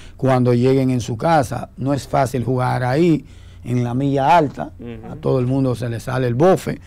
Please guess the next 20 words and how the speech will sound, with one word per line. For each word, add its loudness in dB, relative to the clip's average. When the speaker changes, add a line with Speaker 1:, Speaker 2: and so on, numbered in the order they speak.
Speaker 2:
Oh, -8
oh. -18
Speaker 1:
Por -2
suerte, 2
ahí 6
hubo 4
unos 2
descansos -2
de -2
unas -4
revisiones 0
y -8
unas -6
cosas -6
que -6
le -4
permitían, -6
<laughs> -20
eh, -6
oxigenarse, 0